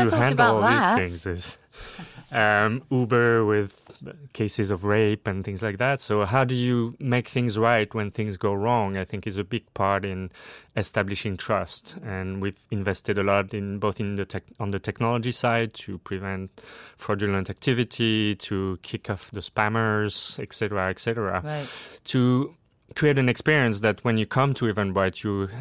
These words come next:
Speaker 1: expect a certain level of quality, uh, trust and reliabil-, reliability that we've built over the years.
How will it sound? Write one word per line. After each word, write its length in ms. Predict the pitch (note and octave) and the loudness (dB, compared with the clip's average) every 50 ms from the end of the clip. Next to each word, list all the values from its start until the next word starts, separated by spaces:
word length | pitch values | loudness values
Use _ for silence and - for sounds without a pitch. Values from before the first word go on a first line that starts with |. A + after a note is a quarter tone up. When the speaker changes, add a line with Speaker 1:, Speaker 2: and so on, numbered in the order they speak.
| F#3 - _ | -12 -8 _
Speaker 1:
expect 520 | - - - - - _ - G2+ - - - | -8 -6 -6 -8 -4 _ -2 -2 -2 -4 -8
a 20 | |
certain 400 | F#2+ - - F#2+ G2 G2+ F#2+ F#2 | -6 -4 -2 -2 -2 -2 0 0
level 360 | F#2+ G2 F#2+ F#2 F#2+ F#2+ F#2+ F#2+ | 2 2 2 2 2 4 4 2
of 280 | F#2+ E2+ F#2 - - _ _ _ _ _ | 0 0 -4 -12 -20 _ _ _ _ _
quality, 720 | - - A2 G#2+ G#2 G2+ - - G#2+ G#2 G#2 G2+ G2+ G#2 - _ _ - - - - - - - - _ _ - | -2 2 2 2 2 0 -2 -2 -2 -2 -2 -4 -6 -8 -12 _ _ -20 -20 -20 -20 -20 -20 -20 -20 _ _ -4
uh, 240 | G#2 F#2+ F#2 F#2 F2 | -2 0 0 0 -2
trust 800 | - - - A#2+ G#2 G2 F#2+ - - - - - - - - - - - _ | -2 0 2 4 4 4 2 -2 -4 -6 -4 -6 -6 -6 -6 -8 -12 -14 _
and 520 | A#2+ A2 G2 G2 G2 G2 G2+ G#2 A2+ B2 - - | -6 -4 -2 0 0 0 0 0 -2 -4 -6 -6
reliabil-, 520 | B2+ A2 G#2 G2+ G2 G2 G#2+ A#2+ A2 A2+ - - | -4 0 2 2 2 2 2 0 0 -2 -4 -6
reliability 880 | A#2+ G#2+ G#2 A2 G#2 G2+ G2+ G#2+ G#2 G2+ B2 C3+ C3+ A2+ - - G#2 F2+ | -6 -4 -2 0 2 2 4 4 2 2 2 2 2 0 0 -2 -2 -2
that 220 | E2+ F2 F2 - | -2 -4 -6 -6
we've 160 | - G#2 F2+ - | -8 -10 -6 -4
built 280 | G#2+ F#2+ F#2 F#2 - | -4 -4 -4 -4 -6
over 160 | G#2+ F#2 F#2+ | -8 -8 -6
the 100 | F#2 F2+ | -6 -8
years. 380 | F2 F2+ F#2 F2 - F#2 F#2+ - | -8 -8 -8 -10 -10 -12 -16 -20